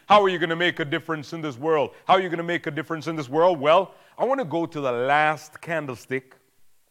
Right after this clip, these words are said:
which is in Revelation, to show you how we're gonna make a difference. Revelation, Revelation chapter one. Listen to this. Revelation chapter one tells us in verse twelve, listen to this.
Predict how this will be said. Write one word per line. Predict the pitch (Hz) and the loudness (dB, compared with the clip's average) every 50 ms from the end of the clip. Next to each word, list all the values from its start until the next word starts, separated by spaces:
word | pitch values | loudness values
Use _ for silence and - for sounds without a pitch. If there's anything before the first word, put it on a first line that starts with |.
| _ _ _ _ _ _ _ _ - | _ _ _ _ _ _ _ _ -10
which | 123 117 135 | -10 -8 -8
is | 156 147 | -8 -8
in | 180 170 | -4 -4
Revelation, | 156 139 110 107 101 95 85 - 123 127 123 - _ _ _ | -4 -4 -4 -4 -8 -8 -8 -10 -12 -12 -12 -14 _ _ _
to | - 139 | -14 -14
show | - - 190 180 | -8 -6 -6 -6
you | 165 147 139 123 | -4 -4 -4 0
how | 135 160 156 135 113 98 - - _ - | 2 4 4 2 0 -4 -10 -16 _ -10
we're | 139 131 | -8 -6
gonna | 131 131 | -6 -4
make | 127 123 117 - 131 | -4 -6 -6 -6 -6
a | 120 | -6
difference. | 113 104 - - 78 67 - - _ _ _ _ | -6 -8 -8 -8 -14 -16 -16 -20 _ _ _ _
Revelation, | 117 143 156 175 180 180 165 - - 139 92 73 - _ _ _ | -4 -2 0 2 2 2 0 -2 -4 -6 -6 -6 -12 _ _ _
Revelation | - 123 131 151 165 160 - 175 160 | -6 -4 -2 -2 -4 -4 -4 -8 -6
chapter | - 175 165 - - 147 | 0 0 0 0 0 -6
one. | 135 127 135 127 104 92 101 | -6 -2 -2 -2 -2 -2 -6
Listen | 160 156 - 170 147 | -10 -8 -8 -10 -8
to | 147 135 | -6 -6
this. | 107 82 - - - _ _ _ _ | -8 -8 -12 -18 -20 _ _ _ _
Revelation | 107 107 104 120 143 156 147 175 170 | -10 -8 -6 -6 -6 -6 -8 -10 -4
chapter | - 170 151 - 151 143 | -2 -2 -2 -2 -4 -6
one | 127 123 113 107 101 | -4 -4 -6 -6 -6
tells | - 98 82 80 73 | -8 -8 -8 -6 -8
us | 113 147 - - _ _ _ _ _ _ _ - | -10 -10 -10 -12 _ _ _ _ _ _ _ -10
in | 139 135 | -10 -8
verse | 110 143 175 175 160 - - | -4 -4 -4 -4 -4 -8 -12
twelve, | - - 180 143 107 82 82 | -2 2 4 4 4 2 -2
listen | 87 104 139 156 - 190 180 139 | -6 -8 -8 -6 -6 -10 -6 -6
to | 160 143 | -6 -6
this. | 101 - - - - - - | -6 -10 -14 -18 -20 -20 -20